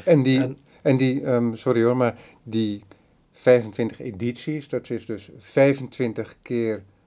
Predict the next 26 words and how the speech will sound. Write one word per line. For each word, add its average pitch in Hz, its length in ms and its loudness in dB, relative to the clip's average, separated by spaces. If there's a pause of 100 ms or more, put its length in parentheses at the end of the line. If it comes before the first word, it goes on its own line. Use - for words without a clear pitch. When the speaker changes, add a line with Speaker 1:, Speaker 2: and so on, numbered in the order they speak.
(180)
Speaker 1:
alle 147 200 4
Speaker 2:
Zestig. - 380 -10
Speaker 1:
zestig 147 420 -2
portretten. 120 500 -4
Speaker 2:
Ja, 151 80 -10 (240)
vijfentwintig 139 520 0
Speaker 1:
En - 60 -20
Speaker 2:
dozen 98 400 -10 (380)
eigenlijk. 139 400 -2
Speaker 1:
Oh, 151 60 8
oh, 143 60 6
dat 143 100 4
zijn 120 340 0
echt, 131 220 -6 (160)
en 127 180 -4
dat, 123 180 -2
het 120 120 -10
zijn 123 160 4
dus 117 160 -6
verzameldozen. 110 1080 0
Dus 120 80 -12
Speaker 2:
Ja. 127 160 -2
Speaker 1:
die 120 120 -6
zijn 117 180 2
niet 131 360 -4 (160)
los 120 600 -2